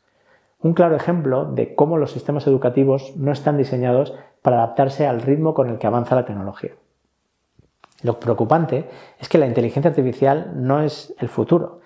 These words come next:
es ya el presente. Así que si queremos que se tomen decisiones correctas sobre su utilización en las empresas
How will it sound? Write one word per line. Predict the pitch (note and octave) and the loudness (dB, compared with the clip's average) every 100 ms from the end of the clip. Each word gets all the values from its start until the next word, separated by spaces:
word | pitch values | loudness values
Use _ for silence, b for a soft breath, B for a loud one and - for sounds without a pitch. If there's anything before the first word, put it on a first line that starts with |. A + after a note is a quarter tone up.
| b b b _ | b b b _
es | C#3+ C3+ | 0 2
ya | - C#3+ | 2 2
el | C#3+ | 2
presente. | A2 - G#2 - - _ _ - | -4 -10 -12 -12 -20 _ _ -4
Así | - | -2
que | C3+ B2+ | -2 -2
si | C3 | -2
queremos | A#2+ D3+ E3 | 0 0 0
que | C#3+ | -2
se | D3 | 0
tomen | C3+ D3+ A2 | 0 0 -2
decisiones | G#2 G#2 A2+ C#3+ C#3 - | -10 -10 -4 -2 -2 -4
correctas | - A#2 C3+ - - - b b _ | -4 0 0 0 -14 -18 b b _
sobre | - B2+ A2+ | 0 0 -2
su | B2+ | -2
utilización | A#2+ A2+ A2 - C#3 A#2+ | 0 0 -2 0 0 0
en | |
las | A2+ - | -4 -6
empresas | A2+ C3+ B2+ - B2+ | 0 0 0 -6 -16